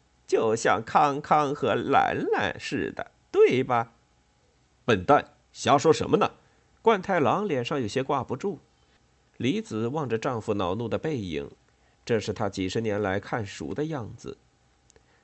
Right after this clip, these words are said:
“但是呢，妈妈作为女人还是非常幸福的，虽然这样的幸福在今天的日本已经见不到了。”“说得好呢，妈妈。”周平虽然仍在笑着，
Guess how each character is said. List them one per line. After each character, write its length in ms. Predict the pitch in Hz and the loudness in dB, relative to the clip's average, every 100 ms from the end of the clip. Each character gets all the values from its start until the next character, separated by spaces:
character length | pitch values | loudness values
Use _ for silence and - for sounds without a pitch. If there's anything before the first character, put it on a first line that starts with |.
| _ - | _ -4
“但 200 | 196 147 | -4 -4
是 220 | - 131 | -6 -6
呢， 280 | 110 107 107 _ - | -4 -6 -6 _ -8
妈 180 | 151 143 | -6 -4
妈 140 | 113 | -4
作 180 | 123 120 | -2 -2
为 160 | 104 | -2
女 200 | 135 117 | -2 -4
人 260 | 78 98 117 | -4 -4 -4
还 140 | 113 | -6
是 120 | 117 143 | -6 -6
非 160 | 185 | -8
常 220 | 190 - | -8 -10
幸 320 | 104 233 196 123 | -8 -8 -8 -10
福 240 | 98 67 | -10 -8
的， 160 | 95 101 _ _ _ _ | -10 -12 _ _ _ _
虽 220 | - 226 | -4 -2
然 180 | 208 185 | -2 -4
这 120 | 233 | -4
样 140 | 185 156 | -4 -4
的 100 | 147 | -6
幸 320 | - 196 156 | -4 -6 -6
福 260 | 110 110 - _ | -6 -6 -8 _
在 160 | - 160 | -8 -8
今 240 | 139 147 | -6 -6
天 160 | 147 139 | -6 -6
的 100 | 131 | -4
日 180 | 160 123 | -6 -6
本 320 | 113 98 104 - | -2 -4 -4 -6
已 160 | 117 | -8
经 240 | 98 113 117 | -6 -6 -6
见 240 | 185 110 | -6 -6
不 140 | 65 | -8
到 300 | - 185 156 | -8 -10 -10
了。 220 | - 69 - _ _ _ _ _ _ _ - | -10 -12 -14 _ _ _ _ _ _ _ -12
”“说 240 | - 214 | -2 0
得 80 | 196 | 0
好 240 | - 120 104 | 2 2 2
呢， 120 | 170 | 0
妈 200 | 151 120 | 0 0
妈。” 200 | 104 - _ _ _ _ | -2 -6 _ _ _ _
周 180 | - 226 | -2 0
平 320 | 240 143 147 | 0 -2 -4
虽 140 | 175 196 | -2 -2
然 180 | 160 135 | -2 -2
仍 160 | 113 | -4
在 160 | 160 135 | -4 -6
笑 360 | - 208 156 | -4 -4 -4
着， 240 | 82 82 | -4 -4